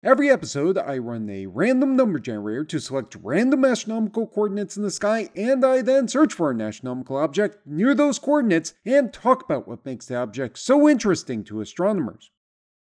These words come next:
This episode will also be featured on the three hundred sixty-five Days of Astronomy podcast,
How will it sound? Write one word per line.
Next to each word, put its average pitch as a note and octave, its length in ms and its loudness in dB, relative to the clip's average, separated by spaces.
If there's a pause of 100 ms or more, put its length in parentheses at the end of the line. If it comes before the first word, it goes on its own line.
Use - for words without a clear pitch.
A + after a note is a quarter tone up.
(200)
This F3+ 300 0
episode A3 420 0
will E3+ 140 -2
also G3+ 240 -4
be G#3 140 -2
featured G#3 360 -6
on G3+ 200 -2
the G3 140 -4
three G#3+ 280 0
hundred G#3+ 340 0
sixty-five G3+ 640 -4
Days F#3+ 320 0
of G3+ 120 -6
Astronomy G#3+ 560 0
podcast, G2+ 720 -6